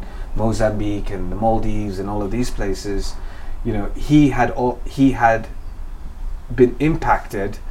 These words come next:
by, by the amount of plastic he was seeing on the beaches. So a-, as sort of Ben says it, he says, you know, "Here I am selling these gold and white beaches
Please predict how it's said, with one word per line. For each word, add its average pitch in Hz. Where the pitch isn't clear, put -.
by, 107
by 117
the 113
amount 120
of -
plastic -
he -
was 104
seeing 98
on 92
the 110
beaches. -
So 95
a-, 117
as 117
sort 120
of 98
Ben 113
says 117
it, 95
he -
says, 107
you 110
know, 98
"Here 135
I 127
am 123
selling 113
these 101
gold 117
and 107
white 98
beaches -